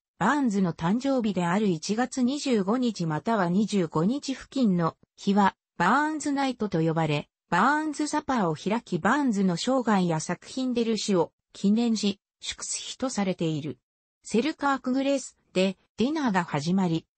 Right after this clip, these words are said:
メインディッシュには伝統料理ハギスが供される。バグパイプに率いられ、運ばれてきたハギスを前に、バーンズのハギスに捧げる歌を朗読し、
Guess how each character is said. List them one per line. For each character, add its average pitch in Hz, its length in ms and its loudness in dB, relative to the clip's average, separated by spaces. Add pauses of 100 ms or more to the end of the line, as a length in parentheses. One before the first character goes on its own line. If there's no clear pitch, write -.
(120)
メ 180 140 4
イ 254 120 2
ン 277 100 -2
デ 254 100 0
ィ - 20 0
ッ - 20 -4
シ - 220 -4
ュ - 20 2
に 196 140 2
は 156 200 0 (220)
伝 247 260 0
統 269 240 0
料 277 220 2
理 269 140 -2
ハ 262 160 -4
ギ 254 100 -6
ス 180 140 -4
が 151 160 0
供 185 260 -2
さ 208 180 -4
れ 175 140 0
る。 139 160 -8 (480)
バ 190 140 2
グ 269 100 -2
パ 294 160 2
イ 311 80 0
プ - 160 -4
に 180 120 2
率 - 240 -6
い 220 120 0
ら 208 140 0
れ、 151 200 -2 (220)
運 226 300 0
ば 311 100 2
れ 311 140 0
て 302 120 -2
き - 120 -20
た 208 100 -4
ハ 214 220 -2
ギ 262 100 -2
ス 220 160 -2
を 185 100 2
前 185 280 2
に、 160 200 -2 (220)
バ 277 300 2
ー - 20 2
ン 262 100 2
ズ 196 120 2
の 180 200 2 (160)
ハ - 160 -4
ギ 339 160 -2
ス 240 140 0
に 196 140 2
捧 233 300 -6
げ 233 100 0
る 220 100 2
歌 190 320 0 (220)
を 185 100 2
朗 175 160 2
読 196 380 0
し、 - 280 -2